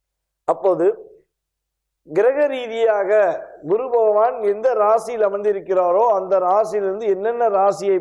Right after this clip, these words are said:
பார்க்கிறாரோ, அதன் மூலமாகவே மிகப்பெரிய மாற்றம் அப்படின்னு சொல்லுவோம். அதான் குரு பார்த்த இடம் கோடி புண்ணியம். குரு பார்த்தால் கோடி நன்மை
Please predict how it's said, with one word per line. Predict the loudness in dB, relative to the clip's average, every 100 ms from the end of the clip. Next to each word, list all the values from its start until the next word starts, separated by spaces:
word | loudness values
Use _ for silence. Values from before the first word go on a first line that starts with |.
| 0
பார்க்கிறாரோ, | -2 -2 -2 0 2 2 2 0
அதன் | -2 -2
மூலமாகவே | 0 0 2 2 2 2 0 0
மிகப்பெரிய | -2 -2 0 -2 0
மாற்றம் | 0 -2 0 -2 -2
அப்படின்னு | -4 -6
சொல்லுவோம். | -8 -10 -14 _ _ _ _
அதான் | 0 0 0
குரு | -2 -2 0
பார்த்த | 0 2 2 2
இடம் | 2 -2 0
கோடி | 0 0 -2
புண்ணியம். | -4 -4 -4 -2
குரு | 0 0
பார்த்தால் | 0 0 -2 -2 -8 -20 _ _ 0
கோடி | 2 2 0
நன்மை | -2 -2 0